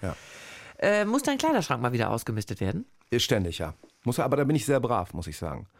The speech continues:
Speaker 1: Ich mach dann immer so, ich mach dann immer so, meistens so einmal im Jahr mache ich dann so Verschenkstunde. Da kommen dann alle meine lieben Freunde zu mir und die dürfen dann alles mitnehmen, was ich auf den Haufen gelegt hab.
Speaker 2: Also bist schon auch ein Klamottenfreak, ne?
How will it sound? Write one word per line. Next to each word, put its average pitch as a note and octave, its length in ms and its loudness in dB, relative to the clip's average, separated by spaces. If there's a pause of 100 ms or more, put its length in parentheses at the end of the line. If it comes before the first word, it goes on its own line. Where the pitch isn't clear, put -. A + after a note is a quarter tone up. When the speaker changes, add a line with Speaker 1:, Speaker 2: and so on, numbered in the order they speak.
(280)
Speaker 1:
Ich - 140 -4
mach B2 100 4
dann B2+ 160 0
immer B2+ 200 2
so, A2+ 240 0 (340)
ich G#2 140 -2
mach A2+ 120 2
dann B2 100 0
immer A#2+ 180 2
so, A#2 100 2
meistens A#2 320 2
so G#2+ 100 -2
einmal B2+ 280 2
im A#2 60 2
Jahr A#2 140 2
mache A#2+ 180 0
ich A2+ 60 -2
dann A2 140 0
so G#2+ 80 0
Verschenkstunde. F#2+ 840 -4
Da G2+ 100 -6
kommen A2 180 -4
dann G#2 100 0
alle A#2 160 0
meine A2+ 220 0
lieben A2+ 240 -2
Freunde B2+ 320 0
zu - 160 -6
mir D#3+ 240 0 (160)
und G#2 100 -2
die A2 60 -2
dürfen A2+ 240 0
dann G2+ 140 0
alles G#2 240 -4
mitnehmen, F#2+ 280 -2
was F#2 140 -2
ich F#2 100 -4
auf F2+ 80 -6
den F2 160 -4
Haufen E2+ 220 -6
gelegt E2 300 -8
hab. - 120 -12 (720)
Speaker 2:
Also D#3+ 160 -2
bist A3+ 140 0
schon D4+ 120 0
auch G3 80 0
ein F#3 100 -6
Klamottenfreak, B2 920 0
ne? E3 120 0